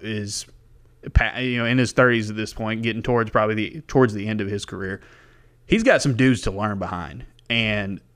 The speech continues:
man, if I'm a, if I'm an inside linebacker and I wanna be one of the best, um, especially in this scheme and in the league, uh, you've gotta, you, you, you've gotta know that K J Britt,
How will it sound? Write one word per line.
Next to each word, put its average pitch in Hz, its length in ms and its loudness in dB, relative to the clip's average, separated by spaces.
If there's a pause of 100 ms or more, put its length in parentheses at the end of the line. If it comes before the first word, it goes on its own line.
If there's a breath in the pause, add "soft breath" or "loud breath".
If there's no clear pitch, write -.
(100)
man, 135 280 4
if 113 140 0
I'm 180 180 6
a, 123 140 4
if 113 300 0
I'm 165 160 4
an 117 80 2
inside 131 340 4
linebacker 117 460 2
and 107 120 -4
I 120 100 2
wanna 123 200 2
be 113 160 0
one 110 160 -2
of 104 80 -6
the 98 60 -6
best, 104 480 -4 (240)
um, 98 500 -6 (360)
especially 120 380 -2
in 110 100 -4
this 107 120 -4
scheme 107 400 -6
and 104 180 -8 (360 soft breath)
in 123 160 0
the 110 80 0
league, 117 440 0 (1000 soft breath)
uh, 113 80 -6 (400)
you've 139 540 -2
gotta, 135 300 6
you, 120 220 -4
you, 131 400 -6
you've 135 260 -2
gotta 139 200 6
know 120 280 6
that 110 220 0
K 117 180 2
J 110 180 2
Britt, 110 440 2